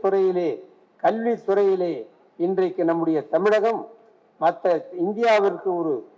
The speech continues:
எடுத்துக்காட்டு மாநிலமாக விளங்குகிறது என்று சொன்னால் அதை முதன் முதலிலே தனியார் சுயநிதி பொறியியல் கல்லூரி என்ற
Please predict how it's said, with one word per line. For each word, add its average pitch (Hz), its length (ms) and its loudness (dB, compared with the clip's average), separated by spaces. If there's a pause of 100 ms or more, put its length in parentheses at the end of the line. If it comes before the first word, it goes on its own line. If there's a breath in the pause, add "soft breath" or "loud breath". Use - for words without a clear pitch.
(180)
எடுத்துக்காட்டு 208 840 0 (360)
மாநிலமாக 196 720 2
விளங்குகிறது 175 600 -2
என்று 151 220 -8
சொன்னால் 156 400 -6 (600)
அதை 165 200 2 (120)
முதன் 190 320 2
முதலிலே 214 500 2 (1200)
தனியார் 220 540 4
சுயநிதி 208 420 4
பொறியியல் 196 520 2
கல்லூரி 185 360 2
என்ற 170 200 0